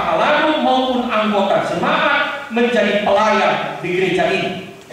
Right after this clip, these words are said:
Bukan hanya untuk dilayani. Ada yang ditugaskan untuk melayani anak-anak,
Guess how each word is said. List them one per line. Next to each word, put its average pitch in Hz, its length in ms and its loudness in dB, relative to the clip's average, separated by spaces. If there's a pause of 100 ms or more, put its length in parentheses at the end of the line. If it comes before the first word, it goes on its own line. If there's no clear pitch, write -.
(420)
Bukan 311 400 2
hanya 214 480 0
untuk 220 640 -2
dilayani. - 640 0 (880)
Ada 339 400 2
yang 320 200 2 (120)
ditugaskan 254 800 0
untuk 226 240 -4
melayani 185 560 2
anak-anak, 320 520 0